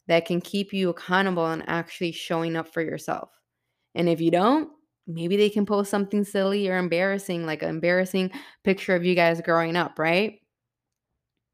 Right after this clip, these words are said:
And take action. No matter how crappy the situation may be, because we're always going to ride different roller coasters, waves. It's not always going to be a smooth ride in life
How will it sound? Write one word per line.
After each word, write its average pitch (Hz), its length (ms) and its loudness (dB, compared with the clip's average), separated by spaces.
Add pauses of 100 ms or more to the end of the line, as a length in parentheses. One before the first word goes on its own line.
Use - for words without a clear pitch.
(400)
And 196 240 -2
take - 640 -2
action. 190 680 -6 (600)
No 185 180 -2
matter 190 300 0
how 220 180 0
crappy 202 380 -2
the 202 120 -2
situation 185 720 -6
may 175 160 -4
be, 170 200 -4
because 170 360 -6
we're 170 120 0
always 175 280 0
going 208 240 -4
to 214 140 -2
ride 180 480 2 (400)
different 233 340 2
roller 214 300 6
coasters, 196 840 -4 (380)
waves. 185 320 4
It's 175 180 -8
not 196 160 0
always 208 260 -2
going 196 220 -4
to 190 120 -4
be 175 180 -4
a 165 40 -6
smooth 196 420 -4
ride 185 280 -2
in 160 140 -6
life 156 340 -6